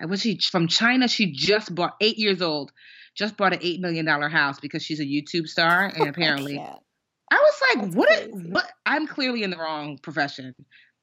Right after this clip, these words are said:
Speaker 1: I mean, an eight million dollar house? Yeah, no, no. Six-year-old South Korean YouTuber Borum buys eight million dollar property. Can you imagine?
Speaker 2: Well, Korea and China are, like, a whole other level with,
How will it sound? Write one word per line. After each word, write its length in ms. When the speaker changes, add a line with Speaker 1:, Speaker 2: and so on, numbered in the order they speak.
Speaker 1:
I 100
mean, 340
an 220
eight 200
million 240
dollar 220
house? 280
Yeah, 80
no, 140
no. 180
Six-year-old 720
South 340
Korean 380
YouTuber 560
Borum 720
buys 340
eight 220
million 280
dollar 200
property. 640
Can 180
you 200
imagine? 640
Speaker 2:
Well, 240
Korea 460
and 120
China 280
are, 160
like, 160
a 80
whole 480
other 280
level 540
with, 180